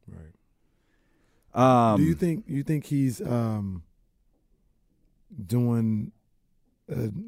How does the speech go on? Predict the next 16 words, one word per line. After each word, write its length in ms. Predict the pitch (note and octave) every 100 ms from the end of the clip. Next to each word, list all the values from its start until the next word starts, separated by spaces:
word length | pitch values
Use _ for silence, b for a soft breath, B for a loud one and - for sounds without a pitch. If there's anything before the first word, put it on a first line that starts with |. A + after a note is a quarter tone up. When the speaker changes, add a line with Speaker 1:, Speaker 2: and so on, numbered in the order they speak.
| D#3+
Speaker 1:
I 80 | A#2
know 180 | A#2+ A#2+
how 120 | A2
you 80 | G#2
feel 120 | G#2+
about 180 | G#2 G#2
the 120 | -
agent 260 | A2+ A2 F#2+
situation, 640 | - F#2+ F#2+ G2 G2+ F#2 b b -
Speaker 2:
Mm-hmm. 140 | D2
Speaker 1:
but 220 | B2+ B2 F#3
when 240 | B2 A#2
the 80 | A2+
thing 220 | B2 B2
came 240 | A#2 A#2
out 280 | A#2 A2+ A2